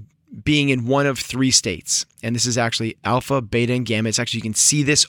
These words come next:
on your, on a, on a, on a scan. This is not esoteric. This is not something spiritual. This is your, the way your brain works.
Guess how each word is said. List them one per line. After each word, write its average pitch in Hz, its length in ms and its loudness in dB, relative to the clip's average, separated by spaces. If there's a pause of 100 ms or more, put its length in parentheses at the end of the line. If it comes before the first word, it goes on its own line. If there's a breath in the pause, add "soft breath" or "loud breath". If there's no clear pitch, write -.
on 123 360 2
your, 117 520 0
on 113 140 -2
a, 107 180 -4
on 110 140 -4
a, 101 240 -6
on 107 140 -4
a - 20 -2
scan. 117 600 2 (180 loud breath)
This 127 160 0
is 131 80 0
not 139 260 0 (380 loud breath)
esoteric. 123 540 -2
This 117 100 -6
is 120 60 -4
not 131 160 -2
something 139 200 -2
spiritual. 123 600 2
This 120 180 2
is 127 140 0
your, 135 100 2
the - 140 -4
way 135 100 2
your 120 160 -2
brain 131 680 0 (320 loud breath)
works. 110 800 -4